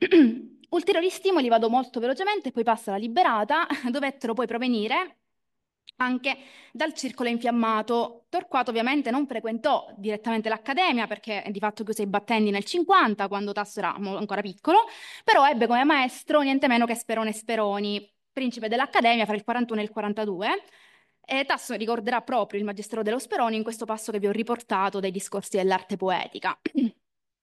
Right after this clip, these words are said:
La, la presenza infatti del Vesalio, ma anche di Giulio Camillo presso gli infiammati è ben attestata, così come la diffusione, eh, del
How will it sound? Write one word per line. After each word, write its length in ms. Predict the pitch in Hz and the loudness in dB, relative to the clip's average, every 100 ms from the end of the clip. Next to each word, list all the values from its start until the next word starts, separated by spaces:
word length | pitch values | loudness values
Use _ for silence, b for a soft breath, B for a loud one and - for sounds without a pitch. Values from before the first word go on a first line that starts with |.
| _ _ | _ _
La, 320 | 226 226 220 214 | 2 4 6 4
la 80 | 220 | 4
presenza 400 | 233 339 285 220 | 4 6 4 4
infatti 260 | 233 - | 0 0
del 160 | 208 202 | -2 -2
Vesalio, 480 | 208 349 277 214 196 | 2 4 4 2 0
ma 80 | |
anche 220 | 226 254 214 | -2 -4 -4
di 100 | 202 | -4
Giulio 220 | 254 233 | -2 0
Camillo 500 | 233 302 202 190 190 | 4 4 2 0 -2
presso 320 | 214 214 202 | -4 -6 -6
gli 60 | 202 | -6
infiammati 560 | 190 214 269 214 196 | -2 2 4 4 0
è 140 | - 214 | -4 -4
ben 160 | 208 | -4
attestata, 720 | 185 311 - - 196 190 302 359 B B | -4 -6 -6 2 2 4 4 2 B B
così 180 | - 381 | -4 -2
come 200 | 370 254 | 2 4
la 80 | 233 | 4
diffusione, 760 | 254 - 370 233 262 254 240 240 | 2 -2 -2 2 2 2 -2 -4
eh, 140 | 208 | -8
del 200 | 196 208 | -4 -2